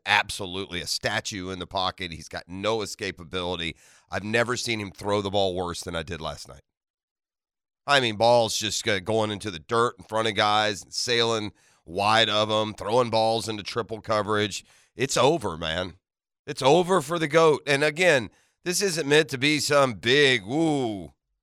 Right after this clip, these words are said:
hyperbolic statement. The dude is gonna be forty-six, but that's it.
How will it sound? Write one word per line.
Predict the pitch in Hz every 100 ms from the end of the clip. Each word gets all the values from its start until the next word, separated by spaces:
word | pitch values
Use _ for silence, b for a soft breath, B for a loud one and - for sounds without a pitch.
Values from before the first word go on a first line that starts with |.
| _ _ - _ -
hyperbolic | 143 156 156 107 127 147 139
statement. | - - 151 185 135 87
The | 110
dude | 123 143
is | 165
gonna | 156 151
be | 151
forty-six, | 143 135 143 143 - 165 180 -
but | - -
that's | 147 160
it. | 131 165 185 -